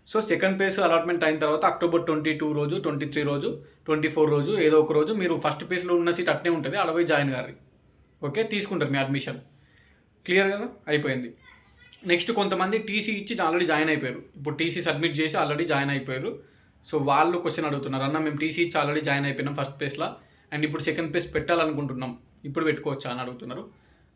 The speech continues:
So మీరు టీసీ ఇచ్చి జాయిన్ అయినా కూడా సెకండ్ పేజ్కి వెబ్ ఆప్షన్స్కి పెట్టుకోవచ్చు. ఓకే, సెకండ్ పేజ్ వెబ్ ఆప్షన్స్కి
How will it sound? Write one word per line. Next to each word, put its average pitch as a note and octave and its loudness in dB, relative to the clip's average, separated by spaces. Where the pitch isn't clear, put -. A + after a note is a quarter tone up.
So G3 -2
మీరు F#3 0
టీసీ F#3+ -2
ఇచ్చి G3+ -4
జాయిన్ D#3 2
అయినా D#3 0
కూడా D3 -2
సెకండ్ D#3 -4
పేజ్కి D#3+ -4
వెబ్ D3 0
ఆప్షన్స్కి D3+ -4
పెట్టుకోవచ్చు. C#3 -4
ఓకే, F3 -8
సెకండ్ D#3+ -4
పేజ్ E3+ 2
వెబ్ D3 0
ఆప్షన్స్కి D#3+ -6